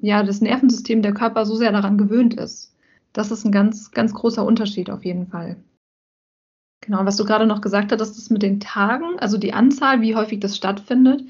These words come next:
das ist ja ganz spannend, dass das bei B F R Bs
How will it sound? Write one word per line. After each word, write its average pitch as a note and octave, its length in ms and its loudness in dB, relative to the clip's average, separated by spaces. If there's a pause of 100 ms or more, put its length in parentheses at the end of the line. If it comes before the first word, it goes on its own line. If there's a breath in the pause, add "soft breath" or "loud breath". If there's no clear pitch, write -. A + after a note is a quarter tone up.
(300 loud breath)
das G#3 140 -6
ist G#3+ 120 -6
ja A3 100 6
ganz G#3+ 200 2
spannend, A#3 340 4
dass G3+ 140 0
das G3+ 180 -4
bei G3 260 0
B A3 200 0
F A3 140 0
R - 140 -6
Bs A#3 520 0